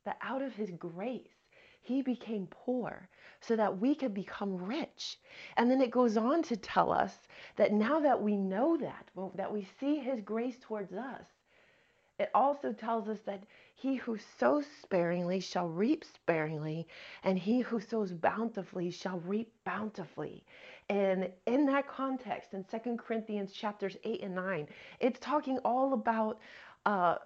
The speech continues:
money, actual physical money. They were talking about a collection that was be-,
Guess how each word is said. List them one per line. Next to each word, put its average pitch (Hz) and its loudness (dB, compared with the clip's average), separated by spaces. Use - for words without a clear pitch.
money, 202 2
actual 220 0
physical 208 0
money. 220 0
They 180 2
were 190 4
talking 214 2
about 208 2
a 220 0
collection 220 0
that 151 0
was 180 -2
be-, 190 -4